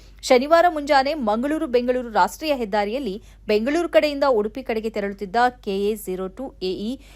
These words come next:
ಸಿಕ್ಸ್ ಒನ್ ಫೋರ್ ಸಿಕ್ಸ್ ನೋಂದಣಿ ಸಂಖ್ಯೆಯ Innova ಕಾರು ಚಾಲಕನ ನಿಯಂತ್ರಣ ತಪ್ಪಿ ಬಂಟ್ವಾಳ ಬಿ ಸಿ ರೋಡ್ ಬಳಿ ನಾರಾಯಣಗುರು ವೃತ್ತಕ್ಕೆ ಡಿಕ್ಕಿಯಾಗಿದೆ. ಅಪಘಾತದ ಪರಿಣಾಮ ಕಾರಿನಲ್ಲಿ ಪ್ರಯಾಣಿಸುತ್ತಿದ್ದ ಒಂಬತ್ತು ಜನರ ಪೈಕಿ ಮೂವರು ಸ್ಥಳದಲ್ಲೇ ಮೃತಪಟ್ಟಿದ್ದಾರೆ.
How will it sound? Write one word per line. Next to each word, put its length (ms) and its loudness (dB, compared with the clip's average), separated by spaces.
ಸಿಕ್ಸ್ 260 -6
ಒನ್ 200 2
ಫೋರ್ 280 2
ಸಿಕ್ಸ್ 320 -12
ನೋಂದಣಿ 400 -4
ಸಂಖ್ಯೆಯ 400 -8
Innova 380 -2
ಕಾರು 420 -2
ಚಾಲಕನ 480 2
ನಿಯಂತ್ರಣ 380 -4
ತಪ್ಪಿ 420 -8
ಬಂಟ್ವಾಳ 680 -4
ಬಿ 240 -8
ಸಿ 140 -10
ರೋಡ್ 220 -8
ಬಳಿ 320 -6
ನಾರಾಯಣಗುರು 600 -2
ವೃತ್ತಕ್ಕೆ 400 -10
ಡಿಕ್ಕಿಯಾಗಿದೆ. 720 -12
ಅಪಘಾತದ 540 0
ಪರಿಣಾಮ 460 2
ಕಾರಿನಲ್ಲಿ 560 0
ಪ್ರಯಾಣಿಸುತ್ತಿದ್ದ 600 -4
ಒಂಬತ್ತು 500 -4
ಜನರ 240 -8
ಪೈಕಿ 440 -10
ಮೂವರು 760 -6
ಸ್ಥಳದಲ್ಲೇ 520 -6
ಮೃತಪಟ್ಟಿದ್ದಾರೆ. 1000 -6